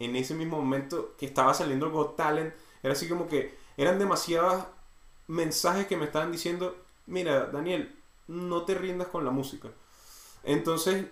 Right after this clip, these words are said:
nada, eh, voy a la primera etapa de, de Got Talent.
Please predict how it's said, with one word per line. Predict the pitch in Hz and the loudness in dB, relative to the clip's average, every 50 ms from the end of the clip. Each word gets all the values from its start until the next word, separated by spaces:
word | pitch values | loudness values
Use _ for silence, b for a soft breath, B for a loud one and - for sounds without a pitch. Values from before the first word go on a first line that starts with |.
| - | -10
nada, | 143 156 165 170 165 156 147 143 151 - - - | -8 -6 -2 2 4 4 6 6 4 2 0 -2
eh, | 160 156 151 151 147 143 143 143 139 135 139 135 - - _ - _ | -2 2 4 4 4 6 6 4 4 2 0 -2 -6 -12 _ -20 _
voy | - - 135 131 135 139 151 151 147 151 170 165 - - | -18 -16 -14 -6 4 6 8 8 8 8 6 2 0 2
a | 170 170 | 2 4
la | 165 160 151 151 | 4 4 2 2
primera | 156 147 147 143 139 139 143 151 165 170 165 165 156 143 139 | 2 0 0 2 2 2 2 4 4 4 6 6 6 4 4
etapa | 135 135 - 131 123 - 147 151 156 | 2 2 2 0 2 2 2 2 4
de, | 147 143 135 131 127 123 - - - 131 | 4 4 2 2 2 0 -2 -6 -12 -6
de | 127 127 123 | -2 -2 0
Got | 123 131 127 - - | 0 0 -2 -2 0
Talent. | - 185 185 180 185 180 | 2 2 4 4 2 -2